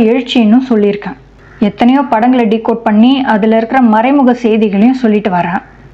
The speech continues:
பல நடிகர்கள், இயக்குனர்கள் ஃப்ரீமேசன் ரகசிய கும்பலோட உறுப்பினர்கள்னு எக்ஸ்போஸ் பண்ணிட்டு வரேன். ஆக, இந்த பாடகி சுசித்ரா மூலமா கோலிவுட் மாஃபியா வெர்சஸ் சுசித்ரான்னு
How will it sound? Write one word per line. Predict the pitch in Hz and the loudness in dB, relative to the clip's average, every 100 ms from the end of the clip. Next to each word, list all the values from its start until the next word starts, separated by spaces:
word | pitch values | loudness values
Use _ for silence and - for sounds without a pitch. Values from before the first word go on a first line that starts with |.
| - | -2
பல | 214 240 | 0 2
நடிகர்கள், | 247 220 240 240 214 233 247 | 2 2 0 0 0 0 0
இயக்குனர்கள் | 226 226 208 185 208 226 269 - - - | 0 0 0 0 0 0 -2 -10 -20 -6
ஃப்ரீமேசன் | 247 285 302 285 269 254 | 0 2 2 0 2 2
ரகசிய | 220 226 247 254 | 2 0 0 0
கும்பலோட | 214 220 220 214 220 | 2 2 2 2 0
உறுப்பினர்கள்னு | 233 233 240 208 202 208 254 | 0 0 0 2 0 2 2
எக்ஸ்போஸ் | 233 - 233 - | -2 -4 -4 -2
பண்ணிட்டு | 202 185 170 | -2 -2 -4
வரேன். | 175 185 - - - - - | -4 -2 -4 -8 -20 -12 -4
ஆக, | 214 208 202 294 | -2 0 0 2
இந்த | 277 226 | 2 0
பாடகி | - 214 247 254 254 262 | -2 0 0 0 -2 -2
சுசித்ரா | 233 247 - 233 220 | -2 -2 -2 0 0
மூலமா | 196 185 180 185 220 - - | 0 -2 -2 0 -2 -4 -6
கோலிவுட் | 254 277 277 262 220 220 | -2 2 2 2 2 2
மாஃபியா | 220 - 226 285 320 - 247 | 0 -2 0 0 -4 -6 -2
வெர்சஸ் | 220 220 247 - | -2 -2 -4 -2
சுசித்ரான்னு | 233 - - 247 208 208 | -4 -4 -4 -2 2 2